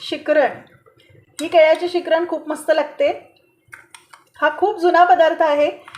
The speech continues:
पूर्वी बरेचदा भाज्या खाऊन कंटाळा यायचा, मग पोळीबरोबर अशी केळ्याची शिकरण ही खूप खाल्ली जायची. मी अजूनही खाते, मला प्रचंड आवडते. खरं तर हे जे केळं आहे हे हाताने असं कुस्करायचं असतं,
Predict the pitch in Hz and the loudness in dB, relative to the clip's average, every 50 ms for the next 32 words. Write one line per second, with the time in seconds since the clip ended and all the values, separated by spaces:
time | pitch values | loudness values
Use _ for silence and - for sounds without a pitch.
0 | - - _ _ _ - 285 277 285 339 359 349 320 302 330 349 - 359 359 359 | -20 -20 _ _ _ -8 -6 -4 -2 0 4 4 4 4 4 2 4 2 2 2
1 | 311 294 247 294 311 311 330 330 339 349 349 330 294 277 302 294 320 320 311 277 | 2 -2 0 0 0 0 0 0 0 0 0 -2 0 0 0 0 2 4 2 2
2 | 269 269 262 254 254 269 262 277 269 277 302 294 302 294 302 302 294 302 294 - | 2 0 -2 -4 -4 -2 0 2 2 2 2 0 2 2 2 2 2 0 -2 -6
3 | 311 311 311 - - 277 269 269 277 277 277 311 294 - 339 - 311 285 277 269 | -10 -12 -14 -8 -2 0 0 2 0 -2 -4 -6 -12 -12 -10 -6 -2 0 0 0
4 | 269 269 - - - _ - - - _ _ - 302 302 320 349 359 349 - 370 | -2 -6 -12 -20 -20 _ -20 -20 -20 _ _ -12 -8 -4 -2 -2 -2 0 0 0
5 | 311 302 320 330 359 311 262 247 - - 277 392 - - - - - _ _ _ | 0 -2 -2 -2 0 0 0 -2 -6 -10 -10 -10 -10 -12 -14 -20 -20 _ _ _
6 | _ - 247 277 302 277 240 285 302 320 339 349 330 320 269 - 262 269 277 277 | _ -12 -6 -4 -4 -4 -4 -6 -6 -4 -4 -4 -4 -4 -2 -2 -2 -2 -2 -4
7 | 285 294 294 294 262 240 277 277 277 277 285 277 254 240 233 226 226 - 247 320 | -6 -6 -4 -6 -6 -6 -6 -8 -8 -4 -2 0 0 0 0 -2 -2 -4 -4 -4
8 | - - - _ _ _ _ _ _ _ _ - - 302 294 302 - 359 349 349 | -4 -8 -18 _ _ _ _ _ _ _ _ -6 -2 2 2 2 4 4 4 4
9 | 349 349 339 349 359 359 349 311 294 277 320 339 349 311 294 285 339 370 - 294 | 4 2 2 0 -2 0 2 2 4 6 6 4 4 4 2 0 0 0 -2 -2
10 | 285 294 294 247 240 - 294 302 320 330 330 330 339 339 320 - - - 285 285 | 0 2 2 0 0 0 -2 -2 -2 -2 -2 -2 -4 -6 -6 -8 -6 -4 -2 0
11 | 294 302 294 302 320 311 311 - - 262 302 | 0 0 0 0 -2 -2 -2 -4 -4 -2 -2